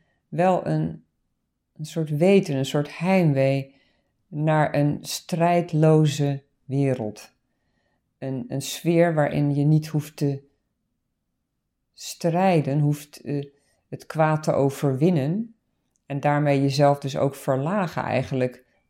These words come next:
tot het, eh, het strijdvaardige, het, eh, het willen veroveren. Ergens was die, die, die kiem van het ha-,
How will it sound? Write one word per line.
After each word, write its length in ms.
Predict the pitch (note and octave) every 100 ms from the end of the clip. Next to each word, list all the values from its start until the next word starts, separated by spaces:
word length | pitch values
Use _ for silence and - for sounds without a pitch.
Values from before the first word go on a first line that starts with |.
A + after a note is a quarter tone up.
| _
tot 400 | D#3+ D3+ - _ _ _ _ _
het, 420 | D3 D3+ D3 -
eh, 500 | - A2+ G2 C#2+ - -
het 200 | A#2 A2+
strijdvaardige, 1040 | - F3+ D#3 C#3+ - D#3+ D#3 D#3+ C#3 -
het, 280 | B2 B2 A#2+
eh, 160 | C3+ C3 - _ _ _ _ _ _ _ _ _
het 260 | D3+ C#3+
willen 280 | C#3 D3 C#3+
veroveren. 760 | C#3+ C3 D3 D#3 C#3+ B2+ B2+ - _ _ _ _ _
Ergens 600 | - - G3 A3 F#3+ E3
was 280 | - F3+ -
die, 280 | D#3+ D3 -
die, 380 | C#3+ C#3 C#3 C#3+
die 260 | C#3+ C#3+
kiem 360 | - G3+ G#3+ A3
van 220 | - D#3
het 160 | D#3 D#3
ha-, 180 | -